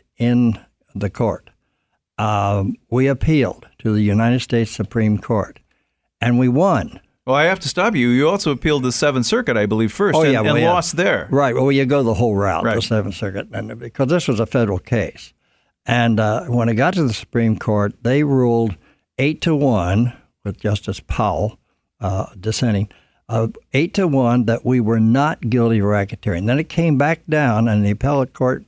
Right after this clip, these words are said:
Speaker 1: wouldn't accept it. They said that the four, four, uh, predicate acts had been omitted by the Supreme Court. Now,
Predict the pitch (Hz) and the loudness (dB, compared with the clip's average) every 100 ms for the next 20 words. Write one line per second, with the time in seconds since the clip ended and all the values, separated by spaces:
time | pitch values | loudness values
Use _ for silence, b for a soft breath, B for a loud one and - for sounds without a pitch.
0 | _ 214 131 127 139 - 156 - - _ | _ -6 -2 0 0 0 -4 -4 -14 _
1 | _ _ _ _ _ _ _ _ _ _ | _ _ _ _ _ _ _ _ _ _
2 | _ 123 117 - 123 113 113 - 104 127 | _ -2 0 0 0 0 -2 -4 -4 0
3 | 123 123 120 165 117 123 120 _ 131 135 | 2 2 0 -4 -10 -18 -20 _ -2 0
4 | 139 135 123 - 101 101 95 107 - 131 | 2 2 -2 -4 -4 -2 -2 -4 -4 -2
5 | 127 123 110 98 85 - 104 87 113 110 | 0 0 2 0 -2 -4 -6 -2 -2 -2
6 | 117 110 104 113 98 82 92 104 113 120 | 0 2 4 2 0 -4 -8 -4 0 0
7 | 104 - 104 - 107 101 95 - 127 - | 0 -2 -6 -2 0 0 -2 -4 -4 -2
8 | 107 113 | -4 -4